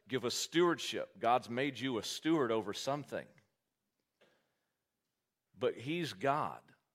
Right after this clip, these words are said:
and we're subjects within his kingdom. Does that make perfect sense? Good. You guys are looking better than the Sunday crowd did. Chapter three, verse number eight. Notice this.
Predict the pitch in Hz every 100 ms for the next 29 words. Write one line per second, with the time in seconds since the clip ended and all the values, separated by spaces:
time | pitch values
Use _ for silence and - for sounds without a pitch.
0 | _ _ _ _ _ _ _ 110 110 127
1 | 151 - 165 127 110 - 107 110 98 -
2 | 110 73 - 139 151 143 - 147 143 -
3 | 147 - - _ _ _ _ _ _ _
4 | _ - 98 73 104 120 101 101 101 101
5 | 92 92 85 87 78 95 87 73 - 55
6 | - 50 - _ - - - _ - -
7 | - - - 196 175 _ _ _ _ _
8 | _ _ - - - 147 135 135 127 113
9 | 104 104 98 92 101 92 80 55